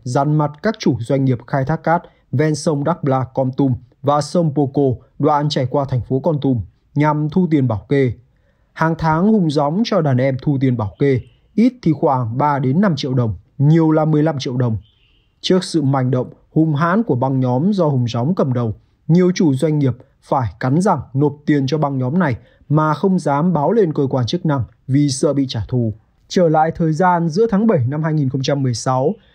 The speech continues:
sau khi Hùng Gióng dùng hàng nóng khống chế gây ra vụ án cố ý gây thương tích, bắt cóc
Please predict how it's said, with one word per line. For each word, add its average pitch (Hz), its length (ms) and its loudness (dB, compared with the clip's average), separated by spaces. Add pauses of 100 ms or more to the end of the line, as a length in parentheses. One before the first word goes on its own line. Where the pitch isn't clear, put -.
(140)
sau 180 260 0
khi 180 220 2
Hùng 160 220 2
Gióng 156 380 0
dùng 185 200 2
hàng 139 300 0
nóng 143 220 2
khống 165 240 0
chế 160 360 2
gây 175 140 2
ra 135 180 0
vụ 123 200 -2
án 135 360 0
cố 147 180 2
ý 185 120 2
gây 208 80 2
thương 127 220 0
tích, 185 160 0 (360)
bắt 170 200 0
cóc 180 280 -2